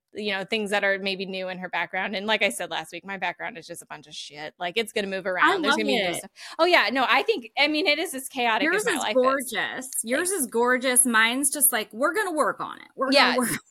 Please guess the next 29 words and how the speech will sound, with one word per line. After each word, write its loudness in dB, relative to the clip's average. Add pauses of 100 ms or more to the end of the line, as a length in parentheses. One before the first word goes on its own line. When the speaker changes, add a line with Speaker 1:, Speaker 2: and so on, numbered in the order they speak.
(220)
Speaker 1:
Yeah, 2
well, 2
I'm 4
not 2
leaving 0
any -2
clues -6
is -6
what -4
I'm -6
saying. -2
You -6
guys 2
can -4
zoom 2
in 0
all 0
you -4
want -4
and -14
check -2
it 0
out, -4
but -6
there's -2
nothing -2
back -2
there -4
for -8